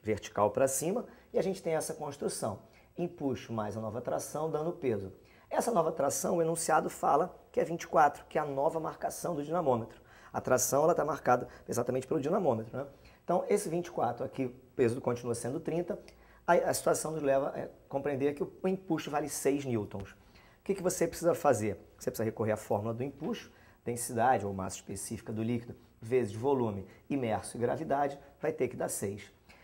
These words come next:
O volume imerso você calcula, porque ele é um cubo de aresta dez centímetros,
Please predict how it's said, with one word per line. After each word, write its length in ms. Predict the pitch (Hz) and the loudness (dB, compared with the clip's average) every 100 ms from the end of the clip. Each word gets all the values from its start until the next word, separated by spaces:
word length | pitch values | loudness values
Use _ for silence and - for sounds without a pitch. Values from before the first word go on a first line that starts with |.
| - - - | -20 -8 4
O 80 | |
volume 300 | 233 247 196 | 10 10 10
imerso 280 | 175 185 190 | 6 2 2
você 200 | 202 196 | -2 -4
calcula, 440 | 196 214 - 185 143 | 2 2 6 4 4
porque 240 | - - | 0 -4
ele 120 | 143 | 4
é 20 | |
um 100 | 135 | 4
cubo 380 | 131 - 185 139 | 4 0 2 2
de 80 | 120 | 4
aresta 460 | 120 110 110 - 104 | 4 4 2 -2 -4
dez 240 | 95 101 | -2 -2
centímetros, 600 | - 131 - 214 160 - | -2 -4 -2 0 0 -2